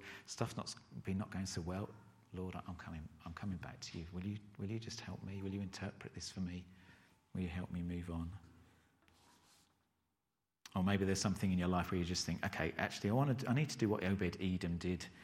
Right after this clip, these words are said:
I've been carrying God around a bit like a pocket God. Do you know, I pull him out on the odd occasion if I need a bit of help. But my life isn't centered around him."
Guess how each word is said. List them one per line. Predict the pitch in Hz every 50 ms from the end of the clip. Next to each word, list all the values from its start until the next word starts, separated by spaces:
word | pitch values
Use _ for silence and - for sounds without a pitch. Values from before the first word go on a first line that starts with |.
| - - - - - -
I've | 101 -
been | - 101
carrying | 98 - - 131 127 135 135 127
God | 117 120 113
around | 110 107 104 104 101 98 98
a | 87
bit | - -
like | - 107 98 -
a | 107
pocket | - - - 101 - - - -
God. | - - 58 -
Do | - - - _ _ - 113
you |
know, | 113
I | 117
pull | 113 - 190 185
him | 175 160
out | 156 147 147 -
on | 147 135 131 - - -
the | - 139
odd | 139 139
occasion | 151 143 - - 160 156 156 - 214 208 214 - - - - - - - - -
if | -
I | -
need | 143 147 143 139
a |
bit | 127 -
of | 151 127
help. | 131 170 175 - - - - - - - - _ - - - - - - _ _ _ _ _ _ _ _ _ _ _ _
But | - -
my | - 95 95
life | 107 113 107 - -
isn't | 90 - 90 80
centered | - - - 87 82 80 - - -
around | 69 78 76 73 73 71 -
him." | - -